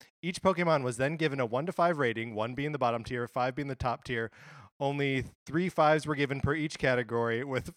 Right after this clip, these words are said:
five per category until ones. I don't know what he's saying here. Uh,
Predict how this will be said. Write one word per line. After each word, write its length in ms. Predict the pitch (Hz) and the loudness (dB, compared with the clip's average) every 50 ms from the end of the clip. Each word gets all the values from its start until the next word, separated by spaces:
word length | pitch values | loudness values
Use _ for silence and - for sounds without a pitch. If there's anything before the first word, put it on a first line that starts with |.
| _ _ _ - | _ _ _ -2
five 360 | 143 135 139 147 147 139 - | 0 2 2 2 0 0 -2
per 180 | - 147 147 147 | 0 0 0 0
category 600 | - 139 131 127 131 117 123 123 123 123 135 123 | 0 0 0 0 0 0 0 2 2 2 0 -2
until 360 | 113 113 101 - 123 120 120 | -4 -6 -6 -4 -2 -2 -2
ones. 520 | 104 110 117 120 123 127 139 151 - - - _ - | -2 -2 0 0 0 -2 -4 -8 -10 -14 -12 _ -8
I 60 | 113 | -6
don't 80 | 110 | -6
know 100 | 107 101 | -4 -4
what 80 | 98 101 | -6 -6
he's 80 | 101 - | -6 -6
saying 200 | 110 98 95 90 | -6 -6 -6 -8
here. 140 | 95 92 - - - - - 170 160 - - - | -10 -12 -14 -14 -16 -14 -14 -14 -16 -10 -4 0
Uh, 300 | 127 120 117 113 113 | 2 2 2 2 0